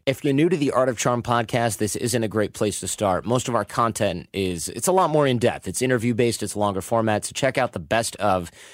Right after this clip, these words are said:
at the art of charm dot com slash best or the Fundamentals Toolbox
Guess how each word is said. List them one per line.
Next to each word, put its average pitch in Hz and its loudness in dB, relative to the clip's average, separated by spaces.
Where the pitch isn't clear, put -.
at 98 -2
the 101 0
art 104 4
of 95 -6
charm 107 2
dot 101 2
com 107 0
slash 101 0
best 104 0
or 135 2
the 120 -2
Fundamentals 107 -2
Toolbox 92 0